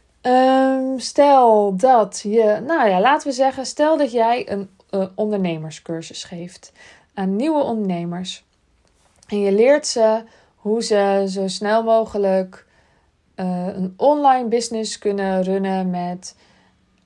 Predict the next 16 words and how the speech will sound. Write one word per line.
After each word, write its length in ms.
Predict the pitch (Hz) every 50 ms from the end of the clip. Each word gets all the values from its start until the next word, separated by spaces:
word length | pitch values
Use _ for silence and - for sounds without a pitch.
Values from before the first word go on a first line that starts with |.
| _ _ _ _ _ _
eh, 300 | - 185 180 180 180 185 196
of 140 | - 202 175
een 80 | 202 - -
online 500 | 240 240 247 247 233 226 220 220 214 196
webshop 460 | 220 247 240 - - 202 180 - -
kunnen 220 | - - 170 170 160
starten. 420 | - - 185 185 185 - - - - _ _
Met 260 | - 185 185 185 -
inkoop, 520 | - - 220 226 220 214 196 196 196 196 196
verkoop, 600 | - 226 220 220 214 - 196 190 190 185 185 185 -
alle, 720 | - 226 226 220 214 208 202 196 196 196 196 190 190 180 - _ _ _ _ _
alle 200 | - 220 220 208
dingen. 500 | 185 196 185 185 190 190 190 190 185 - - - - - - - - - _ _ _ _ _ _ _ _ _ _ _ _ _ _ _ _ _ _ _ _ _ _
Kan 240 | - 254 262 269 285
je 100 | 294 285
dan, 480 | 269 262 262 254 254 254 254 247 202